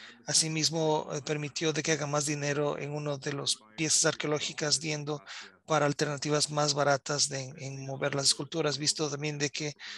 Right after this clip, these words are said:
el Ascan dos por se ha vendido a quinientos dólares cada pieza. Esto muestra restauraciones de los daños de los monumentos, pero claramente fue expuesto a la segunda cabeza de serpiente que fue, mm, comprado por el Museo de Denver.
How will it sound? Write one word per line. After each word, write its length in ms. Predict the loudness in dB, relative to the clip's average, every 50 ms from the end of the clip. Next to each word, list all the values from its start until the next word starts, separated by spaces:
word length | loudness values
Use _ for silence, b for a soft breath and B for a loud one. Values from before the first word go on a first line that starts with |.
| B B B B B -20 -16 -8 -4
el 120 | -2 0
Ascan 320 | 0 0 0 -2 -2 -4
dos 220 | -2 -2 -2 -2 -4
por 180 | -4 -2 0
se 120 | 0 0 0
ha 20 |
vendido 320 | -2 -4 -4 -2 -2 -2 -4
a 20 |
quinientos 520 | -6 -6 -6 -6 -6 -6 -6 -6 -6 -4
dólares 360 | -2 0 0 0 -2 -2 -4 -4
cada 240 | -2 -2 -2 -2
pieza. 560 | -2 0 2 2 4 4 4 2 2 0 -4 -6 -12 -16 -16 B B B B B -14 -8 -6
Esto 220 | -6 -4 -2 -2
muestra 360 | -2 -2 -2 -2 0 0 0
restauraciones 800 | 2 2 2 2 0 2 4 4 4 4 4 2 -2 0 0 0
de 100 | 0 0
los 340 | 0 0 2 2 2 0 -2 -8
daños 580 | -6 0 2 2 2 2 0 0 0 0 0
de 80 | 0 -4
los 100 | -8 -6
monumentos, 640 | -6 -6 -4 -2 -4 -4 -4 -4 -2 0 0 0 0
pero 160 | -2 -2 -2 2
claramente 720 | 4 4 4 4 4 2 -2 -2 -2 -2 -2 -2 -2 -4 B B B B B B B B
fue 180 | -8 -4 -4 -4
expuesto 520 | -4 -4 -4 -2 0 0 0 0 0 0
a 60 | 0
la 120 | 2 4 4
segunda 680 | 2 2 0 -4 -6 -6 -6 -4 -2 -2 -2 -4 -6 -12 B B B B B B
cabeza 420 | -8 -8 -6 -2 0 2 2 2
de 60 | 2 0
serpiente 440 | -2 -2 -4 -6 -8 -6 -6 -6
que 140 | -8 -8 -8
fue, 160 | -8 -8 -8 -8 -10
mm, 220 | -12 -12 -12 -12 -12 -12
comprado 400 | -10 -10 -8 -4 -4 -4 -4 -4
por 260 | -8 -10 -8 -8 -6 -6
el 120 | -6 -4
Museo 240 | 0 2 2 2 2
de 80 | 0
Denver. 420 | -2 -2 -4 -4 -4 -4 -6 -6